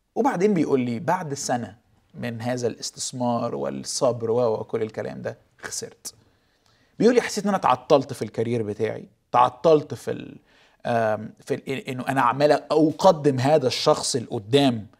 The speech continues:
وأنا في الخلفية علشان هو يكبر، أوكي، وفي الآخر، آم، مشي من الشغل،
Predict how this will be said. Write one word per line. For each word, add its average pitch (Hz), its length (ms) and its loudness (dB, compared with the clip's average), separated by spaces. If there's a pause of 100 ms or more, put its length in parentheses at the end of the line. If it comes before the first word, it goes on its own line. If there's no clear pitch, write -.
(420)
وأنا 139 460 2
في - 140 -6
الخلفية 131 500 6
علشان 120 300 0
هو 123 680 4
يكبر، 127 580 2 (200)
أوكي، 127 280 -10 (360)
وفي - 200 0
الآخر، 240 480 2 (680)
آم، 202 500 2 (520)
مشي 240 240 4
من 135 80 -2
الشغل، - 380 0